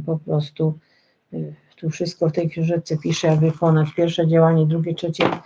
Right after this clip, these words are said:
ale zawsze wykonuje się to pierwsze, y, po prostu, y,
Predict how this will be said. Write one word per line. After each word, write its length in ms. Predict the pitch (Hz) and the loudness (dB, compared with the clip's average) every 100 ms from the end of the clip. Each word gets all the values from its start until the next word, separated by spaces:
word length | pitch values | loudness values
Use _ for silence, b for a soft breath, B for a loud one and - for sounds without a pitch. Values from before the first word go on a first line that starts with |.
| B B - | B B -2
ale 180 | 165 | 2
zawsze 380 | 160 190 190 - | 4 4 2 -2
wykonuje 600 | 165 175 180 175 180 170 | -2 -2 0 2 4 2
się 180 | 165 165 | 2 -2
to 160 | 156 151 | -2 -4
pierwsze, 640 | - 180 202 190 - 185 185 _ _ _ _ - | 0 2 2 2 2 0 -2 _ _ _ _ -8
y, 60 | 180 165 160 160 160 160 165 160 160 | -6 -2 0 2 2 0 -2 -4 -2
po 180 | 185 175 | -2 0
prostu, 640 | 175 170 170 - 165 165 | 2 0 0 -2 0 0
y, 200 | 170 170 | -4 -8